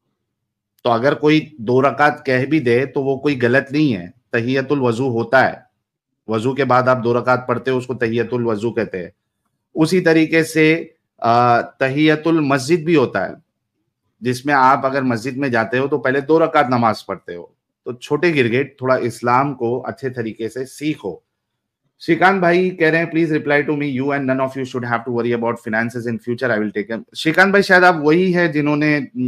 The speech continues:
यार, मेरा bank account मांगा था, मुझे पता नहीं, याद नहीं है। अगर ऐसा है तो आप मुझे WhatsApp पे message करें ताकि मैं आपको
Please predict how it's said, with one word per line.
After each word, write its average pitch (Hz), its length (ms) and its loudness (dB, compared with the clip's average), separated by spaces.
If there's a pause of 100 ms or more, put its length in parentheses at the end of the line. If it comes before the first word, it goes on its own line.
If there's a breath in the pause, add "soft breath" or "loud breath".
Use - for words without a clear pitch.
(220)
यार, 131 240 0
मेरा 135 200 0
bank 117 320 0
account 127 340 0
मांगा 113 240 0
था, 117 140 -4
मुझे 110 200 -4
पता 113 280 -2
नहीं, 127 140 -2
याद 104 260 -2
नहीं 110 180 -8
है। 90 160 -20 (680)
अगर 127 140 0
ऐसा 131 280 4
है 151 180 2
तो 165 100 -2
आप 151 260 4
मुझे 151 520 0
WhatsApp 120 440 -4
पे 160 80 -2
message 117 400 -4
करें 104 360 -6
ताकि 104 640 -2
मैं 101 200 -4
आपको 110 640 -2